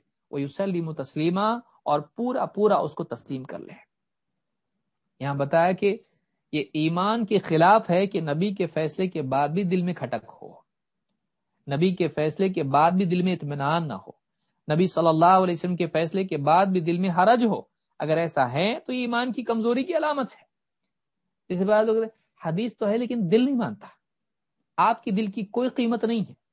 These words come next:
اللہ کے نبی صلی اللہ علیہ وسلم کی حدیث آ جانے کے بعد آپ کے دل کو چاہیے کہ اس کو تسلیم کرے۔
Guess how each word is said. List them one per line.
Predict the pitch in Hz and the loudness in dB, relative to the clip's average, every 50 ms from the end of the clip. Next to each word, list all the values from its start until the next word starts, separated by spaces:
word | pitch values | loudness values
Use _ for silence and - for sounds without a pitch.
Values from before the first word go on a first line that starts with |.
| _ _ _ _ _ _ _ _ _ _ _ - | _ _ _ _ _ _ _ _ _ _ _ -4
اللہ | 156 156 165 180 190 190 185 | -2 0 0 2 0 0 -2
کے | 180 | -4
نبی | 170 165 165 170 202 | -6 -4 -4 -4 -4
صلی | 202 202 - 180 170 | -4 -4 -4 -4 -4
اللہ | 156 143 147 165 | -2 0 2 2
علیہ | 175 180 180 170 165 | 2 2 2 0 -4
وسلم | 156 - 170 165 | -6 -10 -12 -10
کی | 190 160 | -10 -8
حدیث | 139 143 156 175 180 - | -6 -4 -4 -4 -6 -4
آ | - - 139 | -4 -4 -2
جانے | 143 156 160 175 175 160 | 0 0 0 0 -2 -4
کے | - 143 | -4 -4
بعد | 139 143 151 180 208 254 254 - _ _ _ _ _ _ _ | 0 2 4 6 6 4 2 -4 _ _ _ _ _ _ _
آپ | - 170 196 214 226 - - | 4 6 6 6 4 2 -2
کے | 190 160 | -4 -2
دل | 156 180 196 202 | 0 0 -2 0
کو | 196 202 | -2 -4
چاہیے | 180 - 170 147 147 151 185 220 220 | -2 0 2 2 2 2 0 -2 0
کہ | - | 0
اس | 214 190 196 | -2 -2 -2
کو | - 196 | -4 -6
تسلیم | 196 - - - - 165 175 180 156 | -6 -8 -10 -6 -4 -4 -4 -4 -4
کرے۔ | - 117 101 | -6 -10 -10